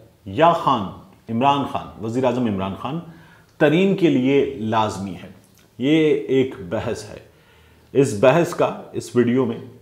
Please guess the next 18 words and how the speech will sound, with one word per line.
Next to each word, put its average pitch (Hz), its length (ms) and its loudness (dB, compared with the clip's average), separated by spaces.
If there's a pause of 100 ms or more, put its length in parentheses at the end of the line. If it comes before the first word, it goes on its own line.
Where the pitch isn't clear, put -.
(220)
किसी 131 220 -2
हद 123 160 -2
तक - 160 -6
कोशिश 135 320 -4
करेंगे, 104 440 0 (760)
फैसला 123 380 4
करें। 76 320 -12 (580)
और 175 240 2
फिर 262 140 0
साथ 196 340 -2
ही 220 160 -6 (160)
एक 190 260 2
बात 131 360 2
और 110 220 2
हो 98 140 -4
रही 87 200 -12
है, - 140 -18 (380)
आज 160 460 4